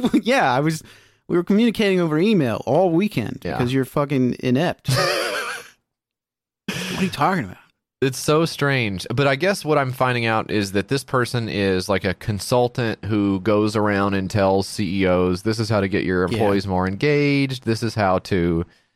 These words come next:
Speaker 2: do whatever it is to, like, check whatever box you feel like you have to check to make sure everyone's happy without giving them good benefits or, uh, higher salaries or
Speaker 1: Yeah, that,
Speaker 2: time
Speaker 1: yeah, that's
Speaker 2: off."
Speaker 1: so fucking, that's so clutch, man. When, <laughs>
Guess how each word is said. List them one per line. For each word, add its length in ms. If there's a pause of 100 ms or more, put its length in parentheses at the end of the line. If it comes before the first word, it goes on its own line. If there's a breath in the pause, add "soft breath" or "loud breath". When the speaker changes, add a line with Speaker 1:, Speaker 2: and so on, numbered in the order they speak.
(420 soft breath)
Speaker 2:
do 240
whatever 580
it 60
is 260
to, 140
like, 200
check 420
whatever 300
box 420
you 80
feel 180
like 180
you 100
have 220
to 100
check 500
to 120
make 200
sure 160
everyone's 420
happy 680
without 420
giving 260
them 240
good 220
benefits 840
or, 500
uh, 320
higher 480
salaries 760
or 580
Speaker 1:
Yeah, 20
that, 180
Speaker 2:
time 180
Speaker 1:
yeah, 140
that's 120
Speaker 2:
off." 60
Speaker 1:
so 140
fucking, 440 (320)
that's 200
so 240
clutch, 440
man. 300
When, 120
<laughs> 180